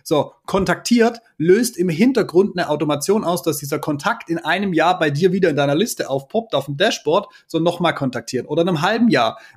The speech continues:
Den Zyklus kannst du frei wählen. Wir haben damals einfach ein Jahr gemacht, dass wir gesagt haben, "Naja, wenn wir mit dem in Kontakt sind, wollen wir den natürlich nicht noch mehr lästigen." Und dann kriegst du ja auch, ähm, haben wir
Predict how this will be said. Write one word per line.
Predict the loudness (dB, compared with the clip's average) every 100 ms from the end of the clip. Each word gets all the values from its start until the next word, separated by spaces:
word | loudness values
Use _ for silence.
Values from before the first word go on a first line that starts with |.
| _
Den | -4 0
Zyklus | 0 0 0
kannst | -2 -4
du | -8
frei | -2 0 2
wählen. | 2 0 -2 -8 -20 _
Wir | -2
haben | 0
damals | 0 0 -2
einfach | 0 0 0 -4
ein | 0 0 0
Jahr | 2 2 2
gemacht, | 0 -2 -4 -6
dass | -6
wir |
gesagt | -4 -4 -4
haben, | -6
"Naja, | -2 -4 -4 _ -6
wenn | -4
wir | -2
mit | 0
dem | -2
in |
Kontakt | -2 -2 -4 -4
sind, | -2 0
wollen | 0
wir | 0
den | 0
natürlich | 0 -2 -2
nicht | -4 -2
noch | -4 -2
mehr | 0
lästigen." | 0 -2 -6 -6 -8 -12 -20 -20 _
Und | -4 -4 -6 _ _ _
dann | -2 0 -4 _
kriegst | -6 -4 -2
du | 0
ja | 2 2
auch, | 2 2 2 -2 -12 -4
ähm, | -4 -2 -4
haben | -2
wir | 0 -2